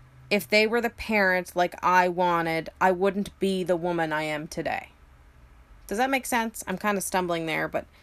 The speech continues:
if they were the parent I wanted, I wouldn't be the woman I am today. And I know that's, it, I, like, I know all the, the sucky part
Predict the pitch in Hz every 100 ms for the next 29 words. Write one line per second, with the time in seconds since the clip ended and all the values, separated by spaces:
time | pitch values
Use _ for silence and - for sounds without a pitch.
0 | - - - - 180 - - - - -
1 | 180 202 226 262 226 175 - - - -
2 | 175 - 196 196 208 - 185 185 175 156
3 | 120 73 - - - - - 175 175 185
4 | 190 - 185 175 170 170 160 156 151 151
5 | - 160 151 - - - - - - -
6 | - _ - - - - - - - -
7 | - - - - - 190 185 190 190 214
8 | 220 214 - - 196 - 190 208 214 220
9 | 233 233 208 196 - - 190 202 196 190
10 | - 175 151